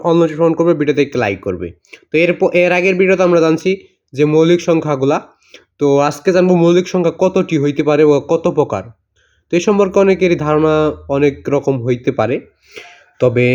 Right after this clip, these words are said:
<clears throat> আমরা আজকে জেনে নেব যে মৌলিক সংখ্যা কয়টি বা মৌলিক সংখ্যা কতটি বা মৌলিক সংখ্যা কত প্রকার।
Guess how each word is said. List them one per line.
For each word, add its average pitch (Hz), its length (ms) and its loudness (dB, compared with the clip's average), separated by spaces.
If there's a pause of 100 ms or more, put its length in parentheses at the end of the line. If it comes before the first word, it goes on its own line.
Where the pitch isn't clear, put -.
(160)
<clears throat> 127 460 0
আমরা 156 160 2
আজকে 165 240 -2
জেনে 185 180 4
নেব 180 240 2
যে 170 100 0
মৌলিক 170 340 2
সংখ্যা 160 300 -2
কয়টি 175 380 0
বা 160 120 0
মৌলিক 160 300 2
সংখ্যা 156 240 0
কতটি 175 420 0
বা 147 120 2
মৌলিক 151 320 2
সংখ্যা 156 280 -2
কত 175 200 0
প্রকার। 170 300 0